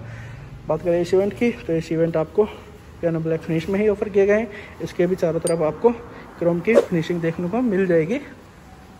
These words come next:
बात करें steering की, तो steering आपको flat bottom steering दी गई है, जो कि Tiago में भी है। और नीचे की side में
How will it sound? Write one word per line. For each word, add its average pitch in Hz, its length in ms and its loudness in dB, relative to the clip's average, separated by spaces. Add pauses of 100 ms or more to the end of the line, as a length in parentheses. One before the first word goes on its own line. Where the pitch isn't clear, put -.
(580)
बात - 220 -8
करें 180 200 0
steering 190 360 2
की, 254 140 0
तो - 460 -8
steering 175 360 2
आपको 165 300 4 (580)
flat 175 220 4
bottom 175 300 2
steering 180 340 -2
दी 196 140 0
गई 233 180 4
है, 247 160 0 (500)
जो 170 120 -2
कि 196 140 -2
Tiago 170 360 4
में 185 140 2
भी 214 140 0
है। 269 140 4 (140)
और 170 160 0
नीचे 180 220 2
की 180 60 -4
side 180 240 4
में 277 100 4